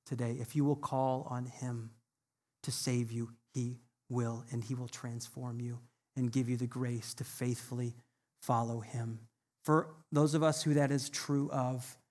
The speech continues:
may God give us the grace to be even more so for us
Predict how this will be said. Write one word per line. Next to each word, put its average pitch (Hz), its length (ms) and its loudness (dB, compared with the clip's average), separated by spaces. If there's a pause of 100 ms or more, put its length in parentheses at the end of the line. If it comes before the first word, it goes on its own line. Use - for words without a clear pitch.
(300)
may 131 100 4
God 127 300 2
give 127 120 0
us 127 140 -2
the 127 120 -4
grace 123 320 -4
to - 100 -6
be 117 120 -2 (160)
even 123 220 0
more 123 300 -2
so 120 460 -4 (440)
for 156 180 -4
us - 520 2